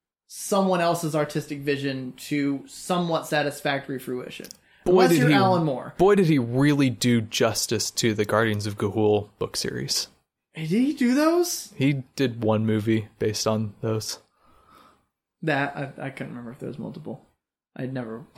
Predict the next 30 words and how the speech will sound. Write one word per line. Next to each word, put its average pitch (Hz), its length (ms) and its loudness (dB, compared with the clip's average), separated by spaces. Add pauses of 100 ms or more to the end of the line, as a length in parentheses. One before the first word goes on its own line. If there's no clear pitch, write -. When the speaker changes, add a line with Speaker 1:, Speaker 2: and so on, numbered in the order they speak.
(280)
Speaker 1:
watched - 320 -16
it. - 200 -10 (640)
Speaker 2:
I 123 80 0
never 107 160 2
watched 101 320 2
it. 107 160 0
Speaker 1:
Oh. 139 180 -10 (400)
Speaker 2:
Books - 240 -2
are - 40 0
pretty 113 200 -4
good. 117 260 0 (160)
Or 120 140 0
Speaker 1:
But 269 180 0
Speaker 2:
at 127 60 2
least 135 160 4
they - 80 4
were - 160 6
for - 0 -
Speaker 1:
three 247 80 2
hundred's 214 160 2
Speaker 2:
fourth 170 240 4
Speaker 1:
good. 151 60 -2
Speaker 2:
grade 104 160 0
me. 113 180 -2 (320)
Speaker 1:
Watchmen's 220 500 2
good. 135 480 -2 (500)
Like, 202 240 0
he 233 140 -2
can 233 320 0 (140)
Speaker 2:
Mm-hmm. 165 220 4